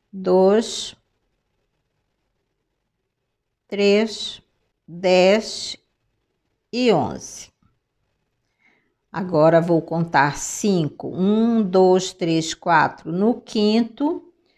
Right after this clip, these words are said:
introduzo a agulha pelo meio e prendo a alcinha de trás.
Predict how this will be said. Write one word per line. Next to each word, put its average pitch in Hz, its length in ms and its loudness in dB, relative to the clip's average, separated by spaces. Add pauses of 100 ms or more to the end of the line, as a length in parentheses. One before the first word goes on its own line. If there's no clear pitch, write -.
(320)
introduzo 196 640 2
a 233 40 8
agulha 196 380 4
pelo 180 380 2
meio 185 920 4
e 240 140 -4
prendo 233 880 -2
a 208 100 0
alcinha 220 640 0
de 254 160 -6
trás. - 640 -4